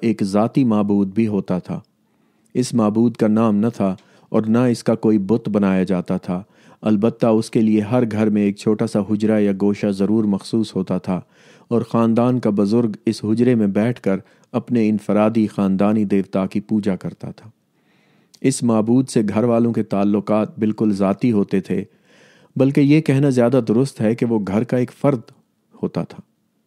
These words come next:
कियास कहता है कि अठारहवीं सदी क़िबल मसीह में जब हज़रत इब्राहीम ने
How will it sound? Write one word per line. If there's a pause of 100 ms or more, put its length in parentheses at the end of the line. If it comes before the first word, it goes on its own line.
(580)
कियास
कहता
है
कि
अठारहवीं
सदी
क़िबल
मसीह
में (360)
जब
हज़रत
इब्राहीम
ने